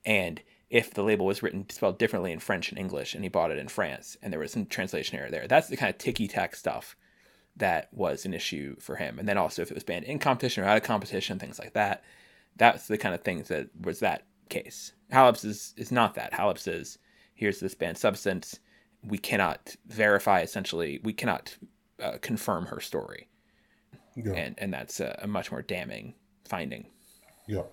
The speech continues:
Speaker 2: So I, I should, I should add regarding the hair test, this also involved P-, Professor Kintz, who in, in a callback to previous episodes was part of Richard Gasquet's trial and also con-,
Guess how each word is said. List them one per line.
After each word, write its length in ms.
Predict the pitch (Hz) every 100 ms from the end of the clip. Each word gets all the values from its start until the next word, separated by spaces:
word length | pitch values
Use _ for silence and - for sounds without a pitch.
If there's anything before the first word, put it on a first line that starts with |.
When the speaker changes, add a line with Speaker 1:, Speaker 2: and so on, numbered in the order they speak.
| _
Speaker 2:
So 140 | 123
I, 320 | 110 113 127 117
I 20 |
should, 200 | 127 117
I 40 |
should 160 | 101 107
add 160 | 110 -
regarding 340 | 104 110 107 98
the 80 |
hair 160 | 101 107
test, 360 | 120 123 - - _ -
this 180 | 107
also 260 | 117 101 110
involved 360 | 104 101 98 - - -
P-, 80 | 104
Professor 460 | - 107 110 113
Kintz, 580 | 113 120 135 139 - - - _ _
who 400 | 117 110 101 98 - _ _ _ 113
in, 160 | 113
in 140 | 113 113
a 60 |
callback 420 | - 123 110 98
to 240 | - 110 107
previous 460 | - 123 117 110
episodes 560 | 113 113 110 127 139 135
was 260 | 110 104 - -
part 160 | 117 104
of 160 | 104
Richard 260 | 110 117 104
Gasquet's 580 | 110 - 110 104 101 - - - _
trial 320 | - 113 117
and 120 | 104 107
also 240 | 101 104
con-, 420 | 113 104 - 104